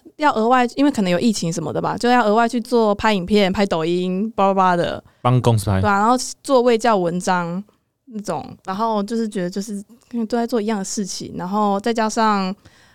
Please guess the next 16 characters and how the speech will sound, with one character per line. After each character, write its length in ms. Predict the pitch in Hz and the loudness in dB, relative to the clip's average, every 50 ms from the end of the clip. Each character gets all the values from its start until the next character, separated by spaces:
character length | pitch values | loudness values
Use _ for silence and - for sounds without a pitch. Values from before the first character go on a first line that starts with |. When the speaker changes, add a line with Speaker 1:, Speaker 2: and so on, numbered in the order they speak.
| _ _ - | _ _ -6
Speaker 1:
呃， 600 | 190 185 185 180 175 175 175 175 170 170 175 156 165 | -4 -2 -2 -2 -2 -4 -4 -4 -6 -6 -6 -4 -2
那 100 | 311 311 | -2 0
时 100 | - 247 | 0 0
候 220 | 202 240 254 233 | 2 4 4 4
我 100 | 214 190 | 4 2
们 140 | 180 180 180 | 0 -2 -4
的 180 | 185 180 180 185 | -4 -4 -4 -2
那 80 | 220 226 | -2 -2
个 80 | 214 208 | -2 -2
健 180 | 214 226 202 | -2 -4 -2
身 180 | 196 196 190 185 | -2 -2 -2 -2
房 200 | 190 165 156 - | -2 -4 -6 -6
是 180 | - 220 208 | -6 -4 -4
有 300 | 190 190 - - - 269 359 403 415 _ _ | -2 -2 -4 -6 -8 -12 -14 -18 -20 _ _
在 160 | - 226 214 | -2 0 0
用 360 | 208 208 208 190 180 165 196 | 2 2 2 2 0 -2 -8